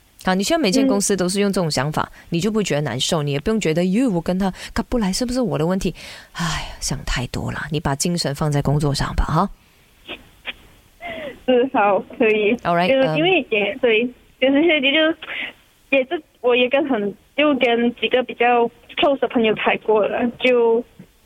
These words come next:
Speaker 2: 所以那段时间就一直，<laughs> 就是有看到你的，听到你的节目，就有私下留言一下咯。就是那时就是想找人谈啊。
Speaker 1: 嗯，嗯。
Speaker 2: 嗯。
Speaker 1: Thank you for choosing me also.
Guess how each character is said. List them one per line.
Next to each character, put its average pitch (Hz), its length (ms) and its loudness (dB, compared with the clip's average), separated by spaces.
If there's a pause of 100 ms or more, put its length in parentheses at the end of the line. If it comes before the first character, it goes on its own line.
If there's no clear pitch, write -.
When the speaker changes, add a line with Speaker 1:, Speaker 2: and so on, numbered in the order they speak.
(120)
Speaker 2:
所 262 100 4
以 240 60 2
那 262 120 2
段 285 180 4
时 262 60 -6
间 233 140 2
就 254 200 2
一 254 160 0
直， 247 100 2 (420)
<laughs> - 460 -4
就 269 160 2
是 262 220 2
有 208 320 2
看 254 200 0
到 254 120 2
你 214 100 2
的， 214 100 2 (240)
听 285 160 2
到 277 100 4
你 247 120 2
的 214 80 0
节 - 180 0
目， 220 260 2
就 233 300 2
有 214 240 0
私 240 160 -2
下 240 160 4
留 196 160 2
言 190 260 2
一 208 140 0
下 208 160 4
咯。 202 140 4
就 359 120 4
是 415 160 2
那 415 140 0
时 285 140 -4
就 330 100 2
是 370 120 2
想 202 260 0
找 196 160 2
人 208 160 0
谈 175 280 2 (120)
啊。 185 180 -2 (160)
Speaker 1:
嗯， 190 320 -2 (280)
嗯。 170 280 -2 (140)
Speaker 2:
嗯。 254 420 2
Speaker 1:
Thank 185 220 0
you 226 40 2
for 190 140 0
choosing 165 320 0
me 175 180 2
also. 151 340 0